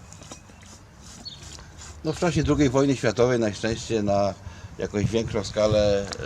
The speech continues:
e, broń gazowa nie była używana. Nie zachowały się żadne relacje, które by mówiły, że była stosowana na masową skalę. Być może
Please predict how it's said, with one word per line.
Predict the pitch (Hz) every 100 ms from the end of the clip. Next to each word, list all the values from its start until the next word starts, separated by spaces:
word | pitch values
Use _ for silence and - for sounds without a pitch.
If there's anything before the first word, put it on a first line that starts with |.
| 85 85 90
e, |
broń | 92 101 101 101 98 95
gazowa | 92 92 104 95
nie | 95 95
była | 98 95 92 90 - - - 92
używana. | 90 90 110 127 113 107 104 - - - -
Nie | 95
zachowały | 92 95 95 92 101
się | 92
żadne | 95 92 95
relacje, | 90 82 87 95 - 98 92 104 - - -
które | 98 98
by | 92
mówiły, | 98 92 87 98 95
że | 95 90
była | 98 95 92
stosowana | - 90 98 90 92
na | 90 92
masową | 87 - 82
skalę. | 78 - 95 101
Być | 92 -
może | 85 90 92